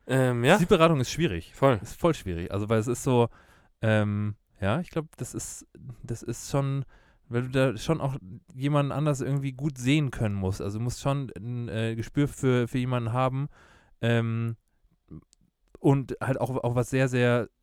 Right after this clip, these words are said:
Speaker 2: Persönliches und Individuelles wie so ein, keine Ahnung, so ein Stil wa-, oder auch so ein Bild von demjenigen, was der halt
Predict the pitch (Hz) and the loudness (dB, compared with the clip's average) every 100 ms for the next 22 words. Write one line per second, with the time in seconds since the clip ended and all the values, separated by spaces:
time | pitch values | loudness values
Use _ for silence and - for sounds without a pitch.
0 | - _ _ - 120 143 160 135 127 123 | -20 _ _ -4 0 2 2 0 -2 -4
1 | 127 127 120 117 120 127 113 113 113 107 | -4 -4 -2 0 2 0 -4 -4 -2 -2
2 | 107 107 - 131 123 110 92 98 98 101 | -4 -8 -10 -10 -6 -6 -6 -6 -6 -8
3 | - _ _ _ _ _ - - 160 156 | -12 _ _ _ _ _ -16 -4 0 4
4 | 135 123 123 113 135 117 151 170 143 127 | 4 4 4 2 -2 2 2 2 0 0
5 | 127 131 127 120 113 - 127 127 120 | -2 -2 -2 -2 -4 -2 -2 -2 -4